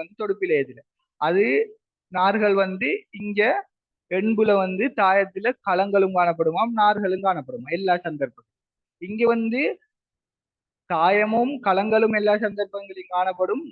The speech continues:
நார் வந்து குருதி உறைதலின் போது மாத்திரம் உருவாகும். இங்கு குருதி உறைதலின் போது மாத்திரம் நார்கள் உருவாகும். இங்க வந்து நார்கள் எப்போதும் காணப்படும்.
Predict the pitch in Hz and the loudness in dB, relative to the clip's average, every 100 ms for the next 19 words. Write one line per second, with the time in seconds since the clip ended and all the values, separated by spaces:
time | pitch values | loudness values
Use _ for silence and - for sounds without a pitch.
0 | 175 170 190 220 208 202 202 247 - 226 | -6 0 2 0 0 -2 -2 -12 -12 -12
1 | 240 240 226 220 220 220 202 202 196 196 | -8 -4 -2 2 2 2 -2 -2 0 0
2 | 196 202 190 185 156 147 220 220 160 110 | 2 0 0 -2 -6 -6 -4 0 0 -2
3 | - _ _ _ _ _ _ 165 180 196 | -10 _ _ _ _ _ _ -14 -12 -6
4 | 185 180 196 202 190 190 190 190 190 185 | 2 4 4 4 4 4 2 0 0 2
5 | 185 185 175 _ _ _ 165 165 170 175 | 2 -4 -6 _ _ _ -12 -4 -4 0
6 | 180 175 170 156 175 185 175 175 170 170 | 0 0 0 0 2 2 0 2 2 2
7 | 202 254 220 196 185 180 220 196 185 185 | 0 -4 -4 0 0 0 -4 -2 0 -2
8 | 208 247 196 - 185 170 214 202 151 113 | -4 -2 -4 -4 -4 -4 -4 -6 -6 -8
9 | _ | _